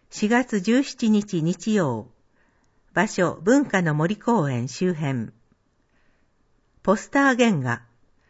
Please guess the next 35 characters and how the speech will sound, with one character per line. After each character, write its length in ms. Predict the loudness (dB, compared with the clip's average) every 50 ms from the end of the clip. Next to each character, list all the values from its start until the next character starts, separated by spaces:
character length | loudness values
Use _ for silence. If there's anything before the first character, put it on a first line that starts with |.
| _ _ -2
題 240 | 2 2 4 4 4
材 220 | 2 2 2 2
は 120 | 2 0 -2
自 160 | -2 -2 -2
由。 360 | -2 0 0 -2 -4 -6 -10 -16 _ _ _ _ -4
た 120 | -2 0
だ 120 | 0 0 -2
し、 280 | -4 -6 -8 -10 -10 -12 _ _ _ _ _ _ -20
市 180 | -10 -8 -8
政 420 | -6 -2 0 2 2 2 2 0 -4
施 100 | -8 -16
行 520 | -10 -6 -4 -2 0 0 0 -2 -2 -6 -12 _ _ _ _
五 160 | -2 0 0
十 140 | 2 0 0
周 340 | -2 -4 -4 -2 0 0 0
年。 360 | -2 -4 -6 -6 -10 -12 -16 _ _ _ _ _ _ _ _ _ _ _ _
第 340 | 0 0 2 0 -2 -2 0
四 220 | 2 2 2 2
十 240 | 2 0 -2 -2 -2
九 240 | -4 -2 -2 -2 -2
回、 340 | -4 -4 -4 -4 -4 -8 -12 _ _ _ _ _ _ _
富 140 | -6 -4 0
士 160 | 2 2 4
見 120 | 4 4 2
市 280 | 0 -2 -4 -6 -6
子 220 | -6 _ -2 0 2
ど 100 | 2 2
も 120 | 2 2
フ 140 | 0 0 -2
ェ 60 | -4
ス 120 | -4 -6 -6
テ 100 | -6 -4
ィ 20 |
バ 140 | -2 -4 -4
ル 180 | -6 -8 -12